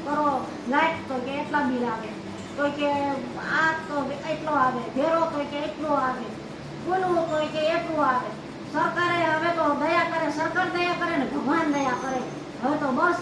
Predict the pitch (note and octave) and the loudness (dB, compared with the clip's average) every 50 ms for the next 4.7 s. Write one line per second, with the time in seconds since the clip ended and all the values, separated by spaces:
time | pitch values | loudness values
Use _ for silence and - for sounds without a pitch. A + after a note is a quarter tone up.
0 | - C#4+ C#4 B3+ B3 A#3+ A#3+ A3+ A3+ C4+ D#4+ F4+ F4 D4+ D#4 D4 C#4+ C#4+ C#4+ B3+ | -2 -2 0 0 2 0 0 2 2 4 6 6 6 6 6 4 2 2 0 -2
1 | A#3+ C4 C4 C4 C4+ C4+ C#4 C4 B3+ A#3+ C4+ C#4 - - D#4 D#4+ D#4 D4+ D4 - | -2 0 0 0 0 -2 -4 -4 -4 -2 -2 -2 0 0 -2 -2 -2 -2 -4 -4
2 | - C#4 B3+ A#3+ C4 C#4+ C#4+ C4+ C4+ C#4+ C#4+ C4 C4 C4+ C#4 C#4 C#4 - C#4 C4 | -4 -2 0 0 2 2 2 2 4 4 4 2 2 -2 -4 -6 -6 -4 -4 -2
3 | B3+ A#3+ A#3+ A3+ A3+ - - - - - - - - C4+ D#4+ F4 E4+ F#4+ F#4 F#4+ | -2 -2 -2 -4 -6 -8 -8 -10 -10 -10 -10 -10 -4 0 2 6 6 6 6 6
4 | F#4+ F#4 F4+ F4+ F4+ F4 D4 E4 F4 F4+ F4+ F4+ F4+ F4+ | 2 0 0 0 0 0 2 2 2 0 2 2 0 0